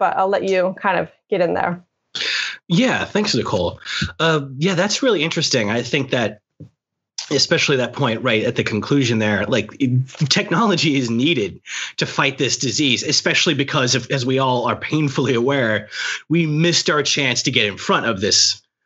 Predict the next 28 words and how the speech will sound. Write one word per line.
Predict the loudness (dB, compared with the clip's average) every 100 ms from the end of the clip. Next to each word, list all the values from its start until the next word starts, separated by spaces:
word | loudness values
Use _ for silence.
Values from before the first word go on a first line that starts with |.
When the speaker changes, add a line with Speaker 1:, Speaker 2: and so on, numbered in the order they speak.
| _ -4
Speaker 2:
epidemic, | -2 0 0 0 0 -2
right? | 0 0
Like, | 0 -2
you | 0
know, | 0
we | 0
could | 0 0 0
have | 0 -2
done, | 0 0 2 0 -4 -6 -12 -4
you | -2
know, |
the | 0
Korean | 0 0 2 2 2
route | 2 2 0
or, | 0 0
you |
know, | 0
even | 2 2
the | 2
Chinese | 2 2 2 0 0
route | 2
of | 2
at | 2
least, | 0 0
you | -2 -4
know, | 0
early | 2 2 0
testing, | 0 0 0 0 0 -2